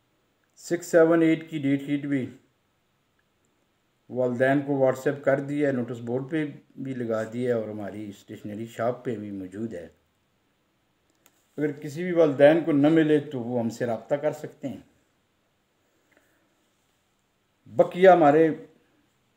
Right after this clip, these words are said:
प्रेप से लेके फिफ्थ तक एनुअल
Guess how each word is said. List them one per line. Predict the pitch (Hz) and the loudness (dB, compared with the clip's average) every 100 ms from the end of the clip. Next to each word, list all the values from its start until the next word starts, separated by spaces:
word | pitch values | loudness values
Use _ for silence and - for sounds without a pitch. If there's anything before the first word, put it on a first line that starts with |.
| _ _ _ | _ _ _
प्रेप | 147 147 | -4 -4
से | - 160 | 0 2
लेके | 143 147 147 139 - | 4 2 2 -2 -4
फिफ्थ | - 139 | -10 -10
तक | - 139 139 - _ _ _ _ _ _ _ _ _ _ _ _ _ _ _ _ _ 135 | -2 -2 -2 -8 _ _ _ _ _ _ _ _ _ _ _ _ _ _ _ _ _ -6
एनुअल | 139 151 | -2 0